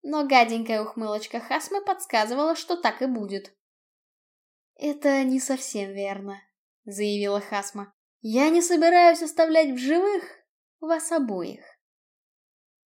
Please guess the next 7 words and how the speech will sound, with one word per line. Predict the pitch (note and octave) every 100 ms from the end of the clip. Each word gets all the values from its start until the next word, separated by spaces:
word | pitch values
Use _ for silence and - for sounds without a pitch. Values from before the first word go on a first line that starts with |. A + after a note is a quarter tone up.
| _ _ _ _ -
Всё | - D#4
сложилось | E4+ E4+ D#4+ D#4+ E4 D#4+
идеально | E4+ D4+ C4+ A3 A3 A#3
для | A#3 A#3
неё. | A#3 A3+ A3+ A3+ _ _ _
Озеро | - F4 F4+ A3+ G#3
близко, | G3+ D4 - D4+